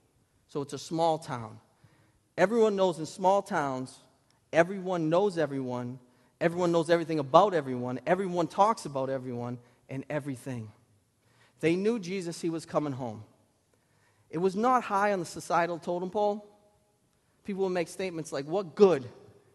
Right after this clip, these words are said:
can come out of Nazareth?" It was, like, thirteen hundred, um, feet above sea level. It wasn't that accessible. It was a little bit isolated. They get about twenty-five inches of rain a year. They got good harvest. It was a pretty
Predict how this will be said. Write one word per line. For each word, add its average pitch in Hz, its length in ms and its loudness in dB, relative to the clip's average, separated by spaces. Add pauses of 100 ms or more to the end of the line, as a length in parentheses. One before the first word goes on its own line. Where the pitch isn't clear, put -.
(120)
can 151 140 -8
come 160 200 2
out 143 140 -2
of 127 80 -10
Nazareth?" 123 560 -12 (1700)
It 147 80 -8
was, 147 100 -8
like, 147 180 -4
thirteen 165 440 -4
hundred, 156 380 -4
um, 135 440 -2 (600)
feet 185 220 0
above 156 260 4
sea 175 180 -2
level. 117 380 -2 (160)
It 120 60 -8
wasn't 170 320 2
that 175 140 2
accessible. 165 640 -4
It 143 60 -4
was 139 120 -6
a 147 40 -6
little 175 240 -2
bit 175 200 -4
isolated. 165 720 -2 (280)
They 156 80 -2
get 175 140 2
about 165 220 0
twenty-five 175 500 2
inches 170 260 -6
of 156 80 -4
rain 160 160 -2
a 156 60 -4
year. 165 180 0
They 160 100 -2
got 170 280 2
good 180 120 -2
harvest. 170 460 -2
It 180 40 -6
was 165 100 -8
a 170 80 -8
pretty 202 320 -4